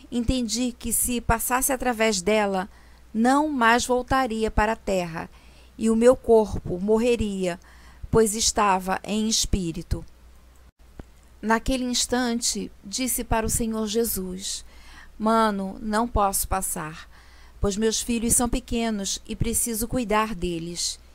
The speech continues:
Ele me respondeu: "Eu sei, Rinaldo,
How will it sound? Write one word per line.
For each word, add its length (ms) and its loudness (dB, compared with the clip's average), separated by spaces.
Ele 240 2
me 100 2
respondeu: 680 -2
"Eu 160 0
sei, 340 0
Rinaldo, 640 -6